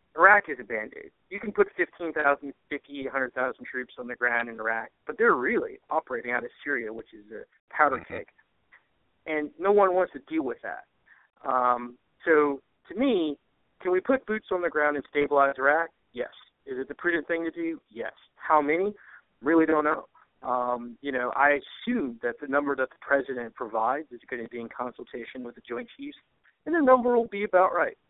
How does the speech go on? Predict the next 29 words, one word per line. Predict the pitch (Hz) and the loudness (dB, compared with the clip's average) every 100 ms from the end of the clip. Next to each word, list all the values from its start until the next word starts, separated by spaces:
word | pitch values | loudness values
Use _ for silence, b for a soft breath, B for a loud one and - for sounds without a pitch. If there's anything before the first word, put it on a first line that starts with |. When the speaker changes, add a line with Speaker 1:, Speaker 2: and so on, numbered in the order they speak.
| - | -6
Speaker 1:
There | 185 | 4
will | 180 | 8
always | 170 170 - | 8 6 -2
be | 151 | -10
plus | - 151 - | -2 -2 -2
or | 147 | -6
the | |
minus | 135 127 127 | -4 -6 -8
that | - | -14
people | 139 123 | -14 -4
argue | 117 135 120 113 | 2 2 2 -10
about, | 104 110 127 | -8 -8 -8
but | 120 | -8
I, | 123 131 123 | -6 -4 -2
I, | 135 135 | 0 0
I | 135 | -2
believe | 139 139 180 156 | -4 -10 -10 -6
that | 156 | -6
the | 131 | -4
number | 131 127 | -4 -4
that | 123 120 | -8 -10
they | - | -10
propose | 127 - 120 117 | -14 -8 -8 -8
is | _ | _
probably | - 123 120 | -8 -8 -8
gonna | 127 123 | -8 -10
be | 117 113 | -10 -10
about | 107 104 | -8 -8
right. | - - | -8 -12